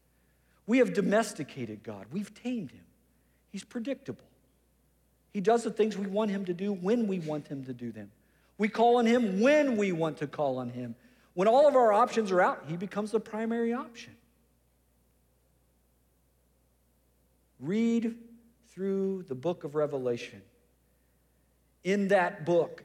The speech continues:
in that time period, the Roman Empire is pressing on the Christians. And in that moment, they're d-,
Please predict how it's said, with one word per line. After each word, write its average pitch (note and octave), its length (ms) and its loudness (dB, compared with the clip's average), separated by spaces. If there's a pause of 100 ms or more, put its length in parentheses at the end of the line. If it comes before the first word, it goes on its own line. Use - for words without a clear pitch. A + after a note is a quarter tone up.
in F#3 200 -4
that E3+ 320 -6
time F3+ 440 -6
period, C#3+ 420 -6 (360)
the C#3 80 -4
Roman E3+ 420 0
Empire E3 500 -2
is C#3 160 -4
pressing E3+ 680 -8
on D#3 140 -6
the C#3+ 80 -4
Christians. C3 640 -12 (300)
And B2 120 -12
in D#3 180 -2
that D3 260 -2
moment, A#2+ 420 -4 (1000)
they're C#3 240 2
d-, C#3 180 -8